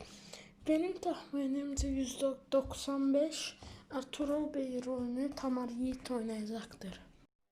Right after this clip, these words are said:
Savcı Bey dizimize gelecek midir? Evet arkadaşlar, Savcı Bey ikinci sezonun kadrosunda vardır. Lakin maalesef ikinci sezonun sonlarında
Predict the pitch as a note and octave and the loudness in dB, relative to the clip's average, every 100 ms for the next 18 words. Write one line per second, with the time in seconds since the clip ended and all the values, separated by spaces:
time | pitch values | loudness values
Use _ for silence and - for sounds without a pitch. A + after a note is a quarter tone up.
0 | - - D4+ C#4+ C#4 C#4 E4+ E4+ C#4 C#4+ | -4 -2 2 2 0 2 2 4 2 2
1 | C4+ C4 - C4 B3+ B3 C4+ C#4 C#4 - | 0 -2 0 0 -2 -2 -2 -2 -8 -16
2 | - - C4+ B3+ B3 B3 A#3+ - - A3+ | -18 -4 0 2 0 -2 -8 -10 -6 -6
3 | G3+ - - - - - - - - - | -6 -12 -18 -20 -20 -20 -20 -20 -20 -20
4 | - - - F4 D#4+ E4 - C#4+ - C#4+ | -20 -16 -6 2 2 2 -2 -8 -6 -4
5 | C#4 A#3+ - - C4 C4+ - C#4 C4+ - | -4 -6 -10 -8 -6 -6 -6 -6 -8 -8
6 | D#4+ - C#4 C4+ C#4 - - - - - | -6 -2 -2 -4 -8 -10 -12 -12 -8 -6
7 | C#4+ C4+ C#4 - C#4+ C4 C4+ C4 B3+ B3+ | -6 -6 -8 -8 -8 -4 -2 -2 -4 -8
8 | B3+ B3 B3+ - B3 B3 B3 B3+ D#4 D#4+ | -12 -12 -12 -10 -10 -8 -8 -4 -2 -2
9 | D#4 C4+ C#4 C#4 - - - - - D#4 | -4 -6 -4 -6 -20 -20 -20 -20 -4 -2
10 | D#4 - D4+ D4 D#4 D#4+ D4+ C4+ C#4 C#4+ | -2 -4 -2 4 4 6 4 4 4 4
11 | F#4+ D4 - C#4+ D4+ D#4+ - D4 C4 C#4 | 4 0 -2 0 0 0 -4 -6 -6 -4
12 | C#4 C4+ - C4 B3+ B3+ A#3+ B3+ A#3+ A#3 | -4 -6 -8 -8 -6 -6 -6 -8 -8 -10
13 | B3+ | -12